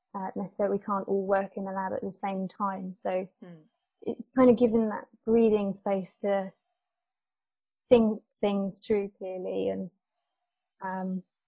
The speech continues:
Speaker 1: the, the careers team at the university did these workshops every Monday,
Speaker 2: Mm-hmm.
Speaker 1: um, during the first lockdown. Um, so I
Speaker 2: Mm-hmm.
Speaker 1: just went along to those and learnt about all these different careers, like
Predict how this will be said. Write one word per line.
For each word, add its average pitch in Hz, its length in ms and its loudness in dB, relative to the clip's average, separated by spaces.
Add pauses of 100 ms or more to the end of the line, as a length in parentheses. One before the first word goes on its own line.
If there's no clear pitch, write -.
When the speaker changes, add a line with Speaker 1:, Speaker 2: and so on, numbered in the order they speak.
(440)
Speaker 1:
the, 247 140 6 (120)
the 247 80 6
careers 262 440 8
team 226 340 6
at - 160 -4
the 208 120 -2
university 208 920 0
did 202 160 0 (140)
these 208 240 -8
workshops 220 560 0
every 208 220 -4
Monday, 240 600 0 (340)
Speaker 2:
Mm-hmm. 208 300 -18 (280)
Speaker 1:
um, 202 260 2 (120)
during 208 380 0
the 202 320 -6 (240)
first 214 320 -2
lockdown. 262 580 2 (240)
Um, 202 180 -2
so 220 140 -4
I 208 40 0
Speaker 2:
Mm-hmm. - 0 -
Speaker 1:
just 202 120 -2
went 214 160 0
along 214 320 0
to 208 120 -6
those 208 360 2
and 190 220 -14 (260)
learnt 233 320 -4
about 208 240 -2
all 208 80 -2
these 202 180 -2
different 202 520 -8
careers, 202 400 0 (100)
like 196 300 -12